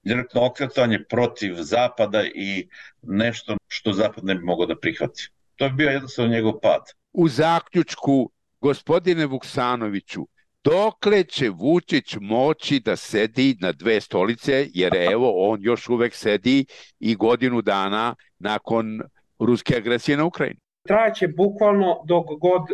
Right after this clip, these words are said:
Speaker 3: može, jer, e, njegova cela filozofija jeste: "Dok god ne plaćam visoku cenu i dok god, e, nemam dovoljno jake motive da promenim politiku, ja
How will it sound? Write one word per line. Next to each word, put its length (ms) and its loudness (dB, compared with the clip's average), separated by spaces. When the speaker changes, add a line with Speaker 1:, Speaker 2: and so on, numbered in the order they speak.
Speaker 3:
može, 580 2
jer, 260 0
e, 180 2
njegova 500 2
cela 360 2
filozofija 560 2
jeste: 600 2
"Dok 240 2
god 200 4
ne 280 2
plaćam 320 2
visoku 520 0
cenu 460 2
i 200 0
dok 160 4
god, 280 2
e, 200 6
nemam 600 2
dovoljno 400 4
jake 600 0
motive 500 2
da 360 4
promenim 480 2
politiku, 500 0
ja 240 4